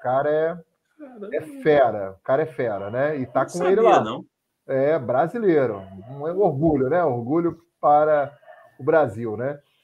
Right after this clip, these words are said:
Speaker 2: Não,
Speaker 1: E
Speaker 2: não
Speaker 1: assim
Speaker 2: sabia nem desse trabalho do Paul Stanley, Alexandre.
Speaker 1: Ah, tu não sabia? Não, então,
Speaker 2: Não,
Speaker 1: é, é,
Speaker 2: não sabia,
Speaker 1: esse
Speaker 2: não.
Speaker 1: trabalho,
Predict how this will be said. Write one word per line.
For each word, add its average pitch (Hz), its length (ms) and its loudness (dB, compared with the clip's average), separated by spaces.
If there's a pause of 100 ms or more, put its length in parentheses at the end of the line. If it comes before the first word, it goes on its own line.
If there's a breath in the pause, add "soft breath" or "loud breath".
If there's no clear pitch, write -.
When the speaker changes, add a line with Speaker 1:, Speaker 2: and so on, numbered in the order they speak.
(260)
Speaker 2:
Não, 220 120 0
Speaker 1:
E - 40 10
Speaker 2:
não 233 80 8
Speaker 1:
assim - 100 2
Speaker 2:
sabia 220 340 2
nem 226 200 -2
desse 311 260 -2
trabalho 247 440 -2
do 202 100 -10
Paul 214 160 2
Stanley, 214 380 -6
Alexandre. 185 180 -10
Speaker 1:
Ah, 214 240 8
tu 202 100 -2
não 170 100 0
sabia? 175 360 4
Não, 254 220 4
então, 170 300 4
Speaker 2:
Não, - 80 -4
Speaker 1:
é, 254 60 2
é, - 20 2
Speaker 2:
não - 80 0
sabia, 202 360 8
Speaker 1:
esse 254 120 6
Speaker 2:
não. 226 60 -2
Speaker 1:
trabalho, 175 760 4